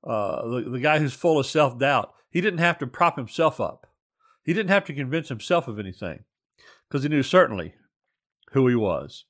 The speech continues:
So he could be so kind to stoop to others, 'cause he didn't have to worry about what other people might think of him or what he might think of himself. Isaiah forty-two, the prophecy, "A bruised reed he will not break.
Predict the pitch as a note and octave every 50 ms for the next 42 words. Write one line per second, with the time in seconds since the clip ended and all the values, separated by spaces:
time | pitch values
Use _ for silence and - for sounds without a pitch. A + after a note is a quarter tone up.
0 | _ _ _ - - D3+ C#3 D#3 - E3 C#3+ D3+ E3+ D#3+ - E3 D3 - - F#3+
1 | F#3+ F3+ E3 D3 C3+ C#3 C3+ - - D3+ B2 - - C3 - F3+ A#3+ F#3 C3+ C#3
2 | F3 - - _ _ _ _ _ _ _ _ _ _ - F#3 F3+ D#3+ F#3+ F3 G#3+
3 | F#3 F3+ F3 E3 D3 E3 E3 D#3+ - D3+ D3 E3 E3 D3 C#3 B2 A2+ - _ _
4 | _ _ _ _ _ _ _ _ _ _ _ _ - A2 A#2+ C#3+ C#3+ B2+ - C#3+
5 | D3 C3+ C3+ C3 D3+ C#3+ B2 C3 B2 C3 B2+ B2+ - C#3+ C3 A2+ C3 A#2 G#2+ G2+
6 | F#2+ E2 - _ _ _ _ _ - A#2 A#2+ A#2+ B2 C#3 C3+ C3+ C#3+ B2+ C3+ A#2
7 | G#2 - A#2+ A2 F#2+ G2+ F#2 F#2 E2+ - - F2 C#2+ B1 - _ - - _ _
8 | _ _ _ _ _ _ _ _ _ _ _ _ - B2+ C3 B2 D3 D3+ D3+ C#3+
9 | - D#3 D3+ C#3 C#3 C#3 - F#3 D#3 A2+ F#2+ - _ _ _ _ _ _ _ _
10 | _ - A2+ - - C#3 C3+ - - A2+ - - G2 - - _ _ _ _ _
11 | _ _ _ _ - C#3 C3 A#2+ C#3 D#3+ F3 F3+ F3 B2+ - D#3+ F3 G3 G#3 G3+
12 | E3 G3+ F#3+ F3+ F3+ F3 F3+ E3 - - E3+ D3+ G#2+ - - -